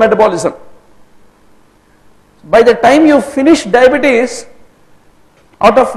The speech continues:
next forty days, seven days is over.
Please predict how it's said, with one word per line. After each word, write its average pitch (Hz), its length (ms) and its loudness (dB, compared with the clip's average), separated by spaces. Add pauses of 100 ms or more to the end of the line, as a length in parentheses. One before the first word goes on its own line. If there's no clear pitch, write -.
next - 160 -6 (100)
forty 285 220 -2
days, 294 280 -2 (640)
seven - 600 -2
days 294 160 2
is 233 160 -2
over. 226 400 4